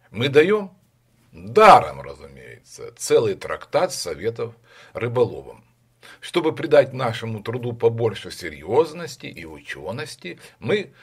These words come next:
глубокомысленно делим его на параграфы и пункты. Первое. Рыбу ловят в океанах, морях,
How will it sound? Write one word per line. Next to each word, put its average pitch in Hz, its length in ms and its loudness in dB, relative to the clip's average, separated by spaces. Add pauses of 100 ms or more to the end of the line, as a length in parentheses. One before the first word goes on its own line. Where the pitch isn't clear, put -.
глубокомысленно 117 1040 -8
делим 156 460 -10
его 160 280 -8 (180)
на - 160 -10
параграфы 139 1000 -6 (180)
и 160 140 -6
пункты. - 680 -18 (760)
Первое. 113 720 0 (480)
Рыбу 185 440 2
ловят 185 380 -2
в 101 80 -2
океанах, 90 760 -8
морях, 76 720 -10